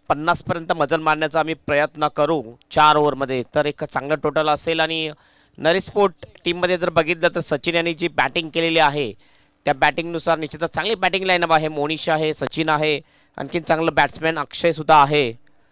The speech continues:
अनिकेत आहे, राज एक चांगला बॅट्समन आहे, तर, अ, चांगलं टोटल ठेवायला लागेल. ओ, चांगला फटका यावेळेला, बॉल जातोय बॉलच्या बाहेर, सहा रनसाठी षटकार,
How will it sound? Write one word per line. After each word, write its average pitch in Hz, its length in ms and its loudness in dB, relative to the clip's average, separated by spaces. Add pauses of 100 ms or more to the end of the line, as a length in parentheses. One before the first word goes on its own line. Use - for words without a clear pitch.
(260)
अनिकेत 160 440 0
आहे, 143 340 2 (800)
राज 160 400 2
एक 170 140 -4
चांगला 156 280 -2
बॅट्समन 151 380 -2
आहे, 147 140 0
तर, 208 180 0
अ, 214 140 4 (140)
चांगलं 202 320 0
टोटल 214 260 4
ठेवायला 170 320 6
लागेल. 107 320 -2 (1900)
ओ, - 100 -6
चांगला 175 300 4
फटका 233 320 6
यावेळेला, 233 420 10 (680)
बॉल 196 340 8
जातोय 240 440 10
बॉलच्या 220 400 6
बाहेर, 220 520 10 (220)
सहा 220 320 8
रनसाठी 220 380 8
षटकार, 190 460 6